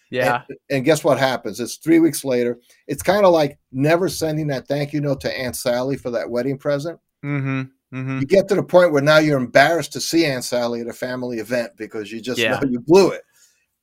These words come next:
Speaker 1: Yeah.
Speaker 2: Have that stuff lined up. If you're gonna send something, pack it, whatever, you should have all of that already printed, ready to go. So when you arrive back from Vegas, from Chicago,
Speaker 1: Mm-hmm.
Speaker 2: from Orlando, you're ready to, that Monday, bang,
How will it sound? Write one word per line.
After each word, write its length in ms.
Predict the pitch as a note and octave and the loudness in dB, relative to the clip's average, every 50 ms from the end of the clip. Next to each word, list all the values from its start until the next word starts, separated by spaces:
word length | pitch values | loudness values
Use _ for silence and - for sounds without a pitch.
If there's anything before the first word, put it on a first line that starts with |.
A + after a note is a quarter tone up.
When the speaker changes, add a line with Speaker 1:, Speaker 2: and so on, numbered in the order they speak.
| _ - | _ -2
Speaker 1:
Yeah. 200 | B2 A#2+ A#2 A2+ | 0 2 2 2
Speaker 2:
Have 140 | G3 G3 F#3+ D#3+ F3 | 2 0 -4 -6 -6
that 160 | E3 D#3 D3+ | -6 -6 -6
stuff 260 | - - E3+ D3+ B2 A#2 | -6 -4 -4 -4 -4 -4
lined 480 | B2 A#2+ B2 C3+ D3 D#3 D3+ C#3+ C3+ | -4 -4 -2 -2 -2 -2 -4 -4 -4
up. 260 | C#3 B2+ A2+ F#2+ - G#2+ | -4 -6 -6 -8 -12 -14
If 80 | G2+ | -10
you're 80 | A2+ A#2+ | -8 -8
gonna 180 | B2 A#2 A2 | -8 -8 -10
send 360 | - - - - D#3+ E3 D#3 - | -10 -10 -8 -6 -6 -6 -6 -6
something, 440 | - F3 D#3+ D3 C#3+ - D#3+ D3 | -6 -8 -8 -8 -8 -10 -10 -10
pack 340 | C#3 - C#3 C#3 D3+ C#3 C#3 | -10 -8 -6 -6 -6 -6 -10
it, 40 | D3 | -10
whatever, 340 | C3 B2+ C#3 C#3 C3+ A#2+ B2 | -8 -6 -6 -6 -6 -6 -8
you 180 | A#2 B2 C3 | -10 -10 -12
should 240 | A#2 - - B2+ - _ _ _ _ _ _ | -12 -12 -14 -14 -16 _ _ _ _ _ _
have 220 | - A#2 A#2 G#2 - _ - | -12 -12 -12 -12 -12 _ -4
all 260 | - D#3 E3 F3+ F#3 | 0 2 2 2 2
of 80 | E3 D3+ | 0 0
that 180 | D3 C#3 C3+ | -2 -2 -2
already 360 | C3 B2 B2 B2+ B2+ B2 A#2+ - _ _ | -2 -4 -4 -6 -8 -8 -10 -12 _ _
printed, 540 | - - G3 F#3+ F3+ D3 - D3 A#2+ A2 G#2+ | -8 -4 -4 -4 -4 -4 -8 -10 -10 -10 -10
ready 340 | A2+ C#3 E3 F3 F#3 F#3+ F3 | -4 -2 -2 -2 -2 -2 -4
to 100 | D#3+ C#3+ | -4 -4
go. 460 | C3 D3 C#3 C3 A#2+ A#2 A#2 A#2+ _ _ _ _ _ _ | -2 -2 -2 -2 -4 -6 -8 -12 _ _ _ _ _ _
So 120 | - - C#3 | -12 -10 -6
when 160 | C3 B2+ C3 | -6 -4 -2
you 180 | C#3+ E3+ E3+ D#3 | 0 2 4 4
arrive 640 | C#3+ C3 C3 C#3 D3 D#3+ E3+ F3+ F#3+ F#3+ E3+ D3 | 4 2 0 -2 -2 -2 -4 -4 -4 -4 -6 -4
back 260 | - D#3 D#3 D#3 D3 - | -4 -4 -4 -4 -8 -10
from 180 | - D3+ C3+ | -10 -12 -8
Vegas, 440 | A#2+ C#3 C3 A#2+ A2 G#2 A2 G2+ - | -6 -6 -6 -6 -6 -8 -10 -14 -14
from 200 | - - B2+ B2+ | -14 -16 -16 -14
Chicago, 500 | - - C#3+ - C#3+ C3 B2 C3+ C3 C3 | -12 -12 -12 -6 -6 -4 -4 -4 -4 -6
Speaker 1:
Mm-hmm. 120 | G2 _ - | -8 _ -10
Speaker 2:
from 180 | B2 A#2+ A#2 | -10 -8 -6
Orlando, 680 | B2 C3+ C3+ C#3 D3+ C#3+ C3+ B2 G#2+ G#2 G2+ G2+ G2+ _ _ _ _ _ _ _ _ _ _ | -4 -4 -2 -2 -2 -4 -4 -6 -6 -8 -10 -10 -12 _ _ _ _ _ _ _ _ _ _
you're 220 | B2 B2 C#3+ C#3 | 0 2 4 4
ready 260 | B2+ C#3 C#3 C#3 C#3 | 4 4 2 2 0
to, 220 | C#3 - B2+ A#2+ - _ _ _ _ _ _ _ _ _ | -2 -2 -4 -6 -6 _ _ _ _ _ _ _ _ _
that 240 | A#2+ C#3 D3 D#3 - | -4 -2 -2 -2 0
Monday, 440 | D3+ C#3+ D#3 D#3+ D#3 D3 B2+ A2 G#2 | 2 4 4 4 4 2 -2 -6 -6
bang, 420 | G2 - C#3+ C3+ C3+ A#2+ G#2 G2 | -4 -2 0 0 0 -2 -6 -8